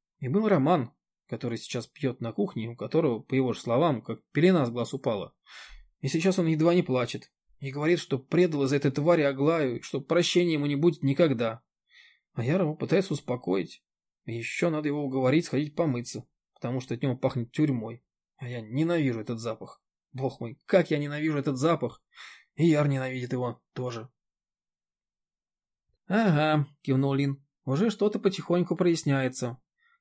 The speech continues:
Значит, эта француженка оказалась не совсем француженкой и не совсем влюблённой дурочкой. А этот повёлся». «Медовая ловушка, классика», пожал плечами Ид. «Просто объект применения несколько необычен. Хотя тут, конечно, зависит от задачи.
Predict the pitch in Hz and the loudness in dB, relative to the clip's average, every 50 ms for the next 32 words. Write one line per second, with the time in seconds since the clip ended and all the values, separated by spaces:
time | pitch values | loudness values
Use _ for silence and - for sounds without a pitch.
0 | _ - 120 139 226 202 - - 139 131 139 127 139 131 127 123 - 208 247 247 | _ -2 0 2 2 2 2 0 0 2 2 4 4 4 2 2 2 2 2 4
1 | 202 175 - 147 139 - 139 131 - 196 220 214 196 190 - - 170 - 147 147 | 4 2 2 0 0 0 0 0 2 2 2 2 2 0 -4 -4 -2 -2 -2 0
2 | - 208 196 165 - 196 - 127 - 233 233 226 214 202 190 202 185 175 185 208 | 2 0 2 2 4 2 2 2 2 0 2 2 2 0 0 0 0 0 -2 -4
3 | 233 220 214 220 226 202 - 233 190 185 - 180 196 202 175 170 156 135 139 170 | -6 -6 -4 -2 -2 0 0 0 0 0 2 2 2 2 4 2 4 4 4 4
4 | 185 180 175 175 170 139 127 123 120 113 - - 120 117 117 123 _ _ _ _ | 4 4 4 2 0 0 -2 -2 -2 -4 -4 -4 -6 -6 -6 -8 _ _ _ _
5 | _ _ - 139 151 190 190 190 185 _ - 262 226 147 120 123 143 143 - 117 | _ _ -6 -2 -2 0 0 -2 -4 _ 2 4 4 4 4 0 -2 -2 -4 -6
6 | 101 - _ _ _ _ _ _ _ _ _ _ _ _ _ _ _ - - - | -8 -10 _ _ _ _ _ _ _ _ _ _ _ _ _ _ _ -8 -6 -4
7 | 113 120 180 240 240 208 190 175 151 143 139 156 190 185 - - - - 131 143 | 0 4 8 8 10 10 10 10 10 8 8 8 8 6 6 2 -2 0 2 2
8 | - - - - - 98 - - _ _ _ - 123 120 127 123 113 - 120 123 | 2 2 -2 -4 -8 -10 -10 -12 _ _ _ 0 2 2 4 2 2 0 -2 0
9 | - 127 120 117 107 110 113 107 - _ _ _ _ _ _ _ _ - - 202 | 0 -2 -2 -2 -4 -6 -8 -8 -10 _ _ _ _ _ _ _ _ 2 4 4
10 | 214 208 - - 160 160 160 151 147 151 185 196 190 190 - 165 165 175 202 269 | 4 2 0 0 2 4 6 6 8 8 8 8 6 6 2 2 4 4 4 4
11 | 294 240 156 135 127 123 131 127 127 - 131 113 - 131 135 135 135 123 110 101 | 4 4 4 4 4 2 2 0 0 0 0 0 2 2 2 2 2 2 0 -2
12 | - - - - _ _ _ _ _ - 165 202 - 294 240 233 - 180 175 196 | -4 -8 -16 -20 _ _ _ _ _ -2 0 2 2 0 0 0 2 2 4 4
13 | 214 190 - 185 156 156 147 160 175 160 - 175 160 147 160 165 175 180 123 98 | 2 2 2 2 4 4 4 4 4 4 4 2 2 4 4 4 4 4 2 2
14 | - - - | -2 -8 -14